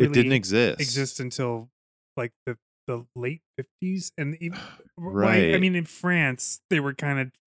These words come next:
Speaker 2: giving that a go. But
Speaker 1: But it was basically a play.
Speaker 2: American films were not, they were, yes, it was either filmed play
Speaker 1: Yeah.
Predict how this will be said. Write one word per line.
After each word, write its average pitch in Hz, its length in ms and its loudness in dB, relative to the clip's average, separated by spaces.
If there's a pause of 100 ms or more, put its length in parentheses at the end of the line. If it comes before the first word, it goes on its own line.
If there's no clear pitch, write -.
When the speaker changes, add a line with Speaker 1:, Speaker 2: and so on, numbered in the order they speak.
Speaker 2:
giving 127 280 -4
that 127 180 0
a 123 60 -2
go. 113 340 -2 (600)
But 139 180 4
Speaker 1:
But 113 60 6
it 113 40 6
was 110 120 2
basically 120 360 0
a 80 60 -2
play. 87 420 -2
Speaker 2:
American 156 600 2
films 143 520 -2
were 131 140 -4
not, 120 360 -6 (360)
they 170 120 0
were, 165 240 2
yes, 165 400 0
it 185 60 -2
was 143 200 -2
either 143 360 -2
filmed 151 480 2 (260)
play 110 600 -6
Speaker 1:
Yeah. 80 460 0